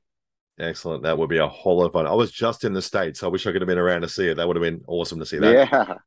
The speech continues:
Speaker 1: But next
Speaker 2: Yeah,
Speaker 1: time,
Speaker 2: it
Speaker 1: we'll do
Speaker 2: would have
Speaker 1: that.
Speaker 2: been great.
Speaker 1: Yeah. Now, lastly, what I do with everyone, Corey, is I get you to look ahead to the future for me. So I want you to finish this sentence for me. In twenty twenty-three, Corey Marks will
Speaker 2: Uh,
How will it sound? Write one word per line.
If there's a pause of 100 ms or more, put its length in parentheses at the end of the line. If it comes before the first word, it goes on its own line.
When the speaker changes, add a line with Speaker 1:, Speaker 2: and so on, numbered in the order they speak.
(120)
Speaker 1:
But (680)
next
Speaker 2:
Yeah,
Speaker 1:
time,
Speaker 2:
it
Speaker 1:
we'll
do
Speaker 2:
would
have
Speaker 1:
that.
Speaker 2:
been
great. (340)
Speaker 1:
Yeah. (340)
Now,
lastly,
what
I
do
with
everyone,
Corey,
is
I
get
you
to
look
ahead
to
the
future
for
me.
So
I
want
you
to
finish
this
sentence
for
me. (340)
In
twenty
twenty-three, (140)
Corey
Marks
will (3500)
Speaker 2:
Uh,